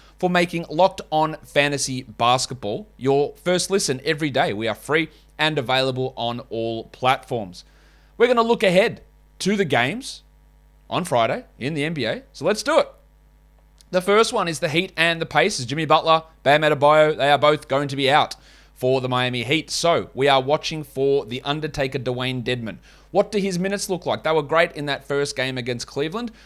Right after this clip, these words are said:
Will they continue to push over thirty? What does his production look like? He is worth a twelve-team flyer. I reckon the Cleveland game might have been top end, but we'll see.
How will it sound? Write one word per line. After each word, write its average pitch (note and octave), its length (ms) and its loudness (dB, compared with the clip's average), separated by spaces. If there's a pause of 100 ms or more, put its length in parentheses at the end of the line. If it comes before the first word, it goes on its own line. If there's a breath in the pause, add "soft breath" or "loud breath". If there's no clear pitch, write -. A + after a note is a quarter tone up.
(140 loud breath)
Will C#3+ 200 0
they C#3+ 160 2
continue C#3 520 -6
to B2+ 100 -8
push - 400 -6
over C3 240 2
thirty? C#3+ 400 2
What C3 260 -2
does C3 140 -6
his B2 140 -6
production B2+ 500 -2
look B2+ 160 -6
like? B2+ 200 0
He B2 180 -4
is C3+ 100 -2
worth C3+ 240 0
a C3+ 60 -4
twelve-team C3 500 -2
flyer. C3 420 2 (220 loud breath)
I D#3+ 80 4
reckon G3+ 200 4
the F#3 40 -4
Cleveland F3 460 -2
game D#3 200 -2
might D3+ 260 0
have D#3 100 -4
been D3+ 200 -6
top D3+ 280 -4
end, F#3 240 -2
but C3+ 120 -4
we'll A#2+ 140 -8
see. F#3+ 380 -2